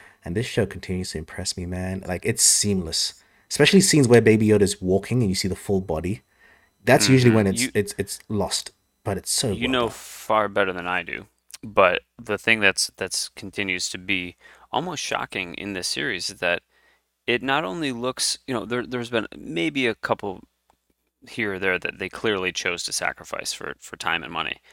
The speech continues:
Speaker 2: But for the most part, this looks as good, if not better than, than s-, some of the, not just sequels, but the Solos, the Rogue One. Well, Rogue One looked really good, but, um, some of the sequels. I mean, there, there have been moments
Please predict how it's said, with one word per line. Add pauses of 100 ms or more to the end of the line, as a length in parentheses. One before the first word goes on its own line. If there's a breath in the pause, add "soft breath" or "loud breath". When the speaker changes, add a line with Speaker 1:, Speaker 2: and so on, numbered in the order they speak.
(340 soft breath)
Speaker 2:
But
for
the
most
part,
this
looks
as
good,
if
not
better
than,
than (460)
s-,
some
of
the, (420 loud breath)
not
just
sequels,
but
the
Solos,
the
Rogue
One.
Well,
Rogue
One
looked
really
good,
but, (880 loud breath)
um,
some
of
the
sequels.
I
mean,
there,
there
have
been
moments